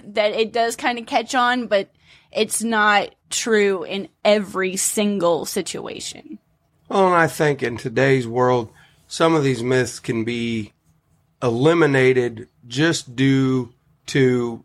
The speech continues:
Speaker 2: the vast social media and
Speaker 1: Mm-hmm.
Speaker 2: the internet of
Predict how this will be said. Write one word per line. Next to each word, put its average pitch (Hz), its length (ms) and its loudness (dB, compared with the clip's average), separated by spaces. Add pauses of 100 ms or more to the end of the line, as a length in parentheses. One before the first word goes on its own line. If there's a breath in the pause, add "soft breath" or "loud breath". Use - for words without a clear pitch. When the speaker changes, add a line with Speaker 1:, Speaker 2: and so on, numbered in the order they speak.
Speaker 2:
the 123 120 -4
vast 123 520 2
social 143 400 0
media 123 640 0 (800 soft breath)
and 117 640 0
Speaker 1:
Mm-hmm. 190 360 -10
Speaker 2:
the 143 220 0
internet 135 600 2
of 113 300 -6